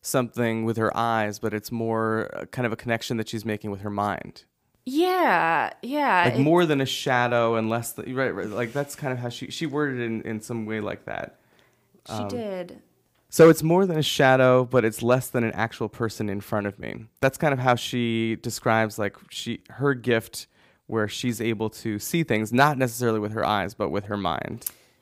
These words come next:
Speaker 2: Yeah, yeah.
Speaker 1: Um, there was also members, or there were, uh, not quite members of the public, um, exactly, but there were a few other people who weren't on the team but were still accompanying. Uh,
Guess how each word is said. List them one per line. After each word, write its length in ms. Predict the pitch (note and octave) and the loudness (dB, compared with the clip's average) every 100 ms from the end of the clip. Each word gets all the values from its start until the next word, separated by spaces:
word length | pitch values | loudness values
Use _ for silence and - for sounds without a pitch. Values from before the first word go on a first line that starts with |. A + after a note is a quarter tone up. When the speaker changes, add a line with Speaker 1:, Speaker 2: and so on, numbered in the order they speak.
| _ | _
Speaker 2:
Yeah, 360 | A#3+ G3 D#3 E3 - - | -4 -4 -4 -10 -14 -20
yeah. 280 | - - - _ _ _ _ _ _ _ _ _ | -20 -20 -20 _ _ _ _ _ _ _ _ _
Speaker 1:
Um, 420 | A#2+ A2 G#2 G2+ - _ _ _ _ _ _ _ - | 2 2 2 -4 -10 _ _ _ _ _ _ _ 0
there 100 | D#3+ | 4
was 140 | D#3+ | 4
also 280 | E3 G#3 E4+ | 4 2 2
members, 840 | C4 F#3+ F#3+ G3 G3+ G3 - - - _ - | 2 2 2 2 0 0 -2 -8 -10 _ 2
or 180 | C#3+ C#3 | 4 4
there 140 | D#3 | 2
were, 340 | D3+ C#3+ D3 - | 2 2 0 -6
uh, 140 | - C#3 | -12 -6
not 280 | D#3 F3+ - | -2 -2 0
quite 200 | F3 C#3+ | -2 0
members 280 | C#3+ C#3 | 2 0
of 80 | A#2+ | -2
the 80 | A2+ | -8
public, 500 | - D3+ C3 A2+ - - - | -2 0 2 0 -2 -10 -6
um, 380 | A2+ A2 G#2+ G#2 | 0 0 0 -4
exactly, 600 | G#2+ G#2+ G#2+ G#2+ G#2+ G#2 | -6 -2 -2 -2 -6 -6
but 380 | G#2 A2 G#2+ - - - | -4 -2 -2 -4 -20 -2
there 100 | D3 | 4
were 80 | D3+ | 4
a 40 | |
few 200 | - A#3 | 4 4
other 200 | F#3+ F#3+ | 6 6
people 180 | E3+ C#3 | 2 -2
who 80 | D3 | -2
weren't 280 | C3 E3+ E3+ | 2 2 2
on 100 | C3+ | 0
the 80 | |
team 320 | B2+ D#3+ C#3+ B2 | -4 -2 0 0
but 100 | G2+ | -2
were 100 | A#2 | -4
still 220 | - A#2+ | -2 -2
accompanying. 640 | - B2+ B2 A2+ F#2+ F#2+ - | -2 -6 -6 -6 -6 -8 -4
Uh, 380 | A2 G#2+ G#2+ | 0 2 0